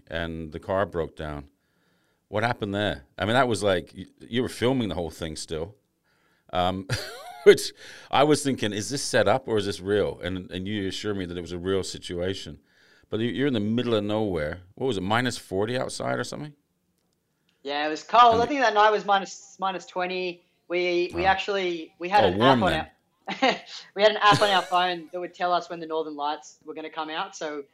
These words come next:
Speaker 2: to see the northern lights at their, like, best, you have to drive – as far out into the darkness, as far away from any, like, um, lights or city lights or anything. Not that there was any cities nearby. And just, um, to see this, this light show that if anyone hasn't seen it, it's one of the most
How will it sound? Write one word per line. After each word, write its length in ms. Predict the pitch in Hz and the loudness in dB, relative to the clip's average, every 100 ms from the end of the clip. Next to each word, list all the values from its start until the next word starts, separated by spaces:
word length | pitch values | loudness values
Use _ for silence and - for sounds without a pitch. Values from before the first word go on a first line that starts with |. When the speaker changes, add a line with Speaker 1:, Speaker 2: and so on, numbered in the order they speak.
| _ _ _ _ _ _ | _ _ _ _ _ _
Speaker 2:
to 80 | 180 | -12
see 180 | 175 208 | 0 0
the 80 | 208 | 2
northern 240 | 202 190 | 0 -2
lights 280 | 180 175 175 | 0 0 -2
at 100 | 180 | -6
their, 180 | 170 160 | -4 -2
like, 220 | 156 147 - - | -2 -4 -12 -12
best, 340 | 175 170 - | -10 -10 -10
you 80 | 160 | -10
have 140 | 160 160 | -10 -10
to 60 | |
drive – 380 | 156 156 151 147 - _ _ _ 143 | -8 -4 -4 -4 -10 _ _ _ -20
as 140 | 143 | -18
far 560 | - - 170 175 180 170 | -18 -4 0 2 2 2
out 200 | 160 160 | 0 0
into 240 | 160 156 | -4 -8
the 80 | 151 | -6
darkness, 520 | 147 147 147 147 - | -4 -4 -4 -12 -14
as 120 | 143 | -16
far 320 | - 156 156 | -4 0 0
away 280 | 156 147 147 143 | 0 -4 -6 -8
from 160 | 156 | -12
any, 400 | 147 147 147 139 | -12 -10 -10 -10
like, 220 | 143 139 - - | -10 -12 -14 -14
um, 300 | 135 131 123 143 | -10 -10 -14 -8
lights 540 | 143 143 135 - - - | -4 -4 -6 -16 -20 -14
or 180 | 143 | -14
city 300 | 139 160 147 | -12 -12 -10
lights 280 | 143 143 139 | -6 -6 -8
or 60 | 147 | -12
anything. 400 | 139 139 135 135 _ _ _ - | -12 -12 -12 -14 _ _ _ -10
Not 120 | 147 | -10
that 100 | 131 | -8
there 100 | 135 | -10
was 100 | 127 | -12
any 120 | 131 | -14
cities 340 | - 135 135 135 | -14 -14 -14 -14
nearby. 460 | 131 127 120 131 - | -12 -8 -8 -10 -12
And 160 | 147 | -8
just, 260 | 147 147 - | -6 -6 -4
um, 320 | 147 135 127 _ _ _ _ | -2 -2 -8 _ _ _ _
to 100 | 165 | -10
see 320 | - 160 151 | -4 -2 -2
this, 340 | 135 143 139 - | -4 -8 -8 -12
this 300 | 151 143 - | -8 -8 -6
light 280 | 143 143 139 | -2 0 -2
show 260 | - 143 | -4 -4
that 160 | 135 135 | -4 -8
if 200 | 143 139 | -10 -10
anyone 240 | 147 147 135 | -8 -6 -6
hasn't 280 | 139 139 131 | -8 -10 -12
seen 220 | 139 139 | -12 -10
it, 100 | 131 | -12
it's 260 | 127 - - | -14 -18 -12
one 140 | 139 | -10
of 60 | 135 | -8
the 60 | |
most 300 | 131 131 - | -8 -10 -12